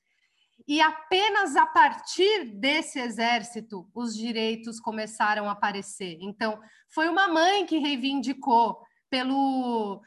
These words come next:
pela licença maternidade de advogadas. Foi uma mãe que reivindicou pelo reembolso no parto humanizado. Foi uma mãe que reivindicou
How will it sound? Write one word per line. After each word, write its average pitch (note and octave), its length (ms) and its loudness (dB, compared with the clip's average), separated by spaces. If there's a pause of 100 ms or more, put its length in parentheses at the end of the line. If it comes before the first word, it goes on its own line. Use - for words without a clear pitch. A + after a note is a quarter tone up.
pela C4 200 0
licença C4 680 -2
maternidade A#3 840 2
de G#3 80 -6
advogadas. G3+ 880 -2 (260)
Foi D#4 200 -4
uma F#4+ 260 2
mãe F#4 380 2
que D4+ 120 -2
reivindicou C4 1000 0 (300)
pelo B3+ 200 -2
reembolso C4+ 1120 2 (520)
no C4 260 -6
parto C4 540 6
humanizado. A3 840 2
Foi D4+ 240 -2
uma G4+ 220 2
mãe F4+ 400 2
que D#4+ 100 -4
reivindicou C#4+ 960 2